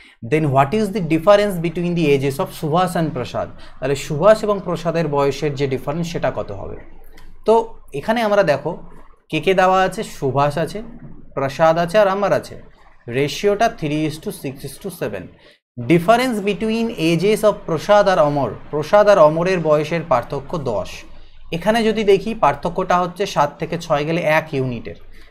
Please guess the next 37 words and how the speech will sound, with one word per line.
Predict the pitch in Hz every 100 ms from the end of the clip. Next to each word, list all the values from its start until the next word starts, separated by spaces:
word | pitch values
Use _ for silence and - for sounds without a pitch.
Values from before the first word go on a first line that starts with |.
| - -
তার | 139
মানে | 165 190
আমি | 190
বলতে | 175 175
পারি | 190 202 185
one | 131 139 160 214 226 160
unit | 143 151 160 135 160 170 - 139
implies | 143 135 165 170 185 165 -
হচ্ছে | 135 131 - 143
আমার | 147 196 190
কত | - 131
বছর? | 147 151 175 143
দশ | 120 117
বছর। | 127 131 - 160 - - - - -
এক | 156 170 175
ইউনিটের | 208 208 208 202
মান | 196 196
যদি | 190
দশ | 175 143 147
বছর | 151 165 175
হয়, | 170 180 175 - - -
তাহলে | 131 151
নিশ্চয়ই | 165 165 - 180
সুভাষের | 170 151 139 147 170 156
বয়স | 151 151 156 156
হচ্ছে | 151 156
দশ | 127 123 127
তিনে | 147 147 143
তিরিশ, | 123 127 170 - - - - -
এর | 131 147
হচ্ছে | 143 143 165
ষাট | - - 123 151 160
আর | 135
এর | 123
হচ্ছে | 113 180
সত্তর | 170 135 127 - 139
বছর। | 104 -